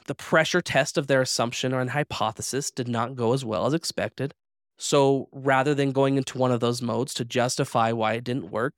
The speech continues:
they just redesigned. They updated their thinking and designed another iteration. And in this iteration, and this might have been with a different group of teachers, but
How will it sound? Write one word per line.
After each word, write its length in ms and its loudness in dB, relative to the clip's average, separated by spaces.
they 180 -2
just 400 -6
redesigned. 800 0
They 220 -4
updated 420 2
their 140 2
thinking 420 -4
and 220 -6
designed 420 0
another 560 2
iteration. 640 -8
And 300 0
in 240 0
this 340 2
iteration, 800 0
and 160 2
this 140 0
might 160 4
have 60 -2
been 100 2
with 120 -2
a 60 -4
different 320 -4
group 220 -8
of 100 -12
teachers, 480 -10
but 240 -4